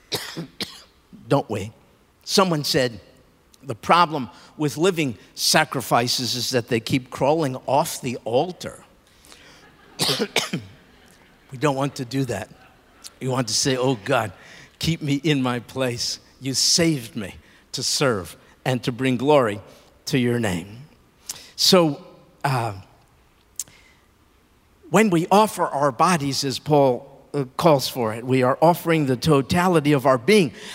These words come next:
as a living and holy sacrifice to Almighty God. And then Paul says in this final phrase, he says, "This is your spiritual service of worship." Now, do you have a Bible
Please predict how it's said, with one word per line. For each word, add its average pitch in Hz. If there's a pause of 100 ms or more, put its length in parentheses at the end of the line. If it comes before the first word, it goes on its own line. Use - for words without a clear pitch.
(100)
as 165
a 156
living 160 (160)
and 143
holy 160
sacrifice 160
to -
Almighty 165
God. 147 (180)
And 160
then 339
Paul 262
says 147
in 135
this 127
final 190
phrase, 101 (460)
he 139
says, 123
"This 196 (320)
is 139
your 160 (160)
spiritual 139 (140)
service - (340)
of 120
worship." 120 (400)
Now, 285
do 269
you 320
have 285
a 160
Bible 135